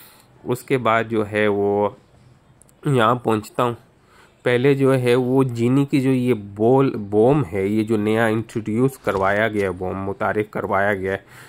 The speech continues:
इसको फेंकते हैं तो बेचारा डांस कर रहा होता है। काफ़ी मुश्किल सूरत हाल हो जाती है भाई, नाचना पड़ जाता है इस बॉम्ब पे। <laughs> और उसके अलावा यहाँ पे ये बात कर रहा था, ये मोली करूँगा ना मैं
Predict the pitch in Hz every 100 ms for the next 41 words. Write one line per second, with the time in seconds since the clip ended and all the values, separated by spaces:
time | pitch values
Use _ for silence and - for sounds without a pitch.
0 | - - 135 156 151 156 131 135 147 139
1 | 131 117 110 107 101 92 - 113 107 -
2 | - 101 95 - 107 113 120 123 - 160
3 | 156 147 120 120 - 127 127 - 110 -
4 | 110 98 104 101 98 101 - 113 104 101
5 | 110 123 117 104 113 127 151 147 135 123
6 | 117 117 107 - 110 113 110 127 110 113
7 | - 127 - - 220 - - 156 - -
8 | 156 160 165 156 - - - - - -
9 | 127 120 123 127 139 - 156 139 135 143
10 | 127 120 123 151 131 139 156 113 113 -
11 | 113 101 95 - 101 113 110 107 117 135
12 | 127 123 139 147 151 117 104